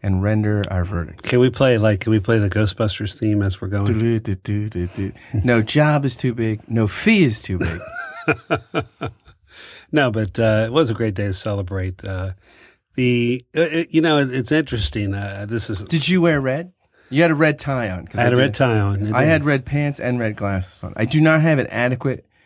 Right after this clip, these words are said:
Speaker 1: red shirt. I think actually the thing to do would have been to wear a white shirt, but I chose not to and wore blue anyway.
Speaker 2: Yeah, I had a white shirt and red tie on. So
Speaker 1: Yeah.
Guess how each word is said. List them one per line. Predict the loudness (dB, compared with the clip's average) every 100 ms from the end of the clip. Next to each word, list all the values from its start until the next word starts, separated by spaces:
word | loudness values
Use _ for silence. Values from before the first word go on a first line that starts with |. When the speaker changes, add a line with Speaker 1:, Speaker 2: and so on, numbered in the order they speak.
| -12 -12 -8 0
Speaker 1:
red | 2 2
shirt. | 0 0 0 0
I | 0
think | 0 0
actually | 0 0 0 -2 -2 -4
the | -4 -4
thing | -2 0 0 -2
to | -2
do | 0 0 0
would | -4
have | -4
been | -6 -6
to | -2
wear | -2
a | 0
white | 2 2 0
shirt, | -4 -4 -8 _ _ _ _ _ 0
but | 2 2 0
I | 0 2 2 2 -2
chose | -2 -2 -2
not | -6 -16 -16
to | -16
and | -14
wore | -14 -12
blue | -12 -12
anyway. | -14 -16 -14 -6 0
Speaker 2:
Yeah, | 4
I | 6
had | 4
a |
white | 4 2
shirt | 2 -2
and | 0
red | -2 -4
tie | -4 -4
on. | -4 -6 -10
So | -12 -4
Speaker 1:
Yeah. | -2 -2